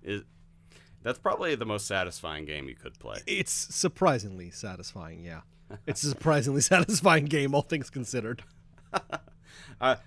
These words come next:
Speaker 1: that's one of the things I'm looking forward to with home ownership. I'm gonna buy a power washer immediately and just hose down everything in the yard.
Speaker 2: What
Speaker 1: Probably the yard, too.
Speaker 2: What you should do,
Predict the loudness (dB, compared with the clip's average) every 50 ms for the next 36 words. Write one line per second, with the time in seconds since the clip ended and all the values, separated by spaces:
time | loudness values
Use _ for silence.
0 | -16 -14 -10 -10 -8 -8 -10 -10 -6 0 2 2 2 2 2 0 0 0 0 0
1 | -2 -2 -4 -4 -4 -6 -6 -6 -4 -4 -4 -4 -4 -6 -8 -8 -8 -8 -6 -6
2 | -6 -4 -4 -4 -6 -6 -8 -8 -8 -8 -8 -8 -10 -12 -12 -10 -8 -6 -6 -6
3 | -6 -6 -6 -6 -4 -4 -4 -4 -4 -6 -6 -8 -10 -12 -10 -10 -10 -10 -8 -10
4 | -10 -10 -12 -14 -14 -14 -14 -14 -16 -16 -18 -20 -20 -16 -12 -10 -8 -8 -8 -8
5 | -8 -8 -8 -8 -10 -12 -12 -12 -12 -12 -12 -14 -12 -10 -10 -10 -10 -10 -12 -10
6 | -10 -8 -8 -8 -10 -10 -12 -14 -18 -20 -20 -16 -6 -2 -2 -2 -2 -2 0 2
7 | 2 2 2 2 0 0 0 2 2 2 0 -2 -4 -8 -8 -8 -6 -8 -8 -12
8 | -10 -6 -4 -4 -2 0 -2 -2 -2 -4 -4 -2 0 0 0 0 0 -4